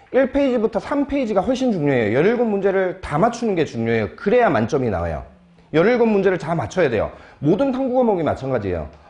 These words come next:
어려운 문제 빼고 나머지 열일곱 문제는 무조건 다 맞춰야 돼요. 그래야 일 등급이 나옵니다. 그래서 계속해서 반복 암기,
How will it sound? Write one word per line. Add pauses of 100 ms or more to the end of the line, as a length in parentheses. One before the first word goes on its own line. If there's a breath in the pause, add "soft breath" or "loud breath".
어려운
문제
빼고
나머지
열일곱
문제는
무조건
다
맞춰야
돼요.
그래야
일
등급이
나옵니다. (440 soft breath)
그래서 (140 loud breath)
계속해서
반복
암기,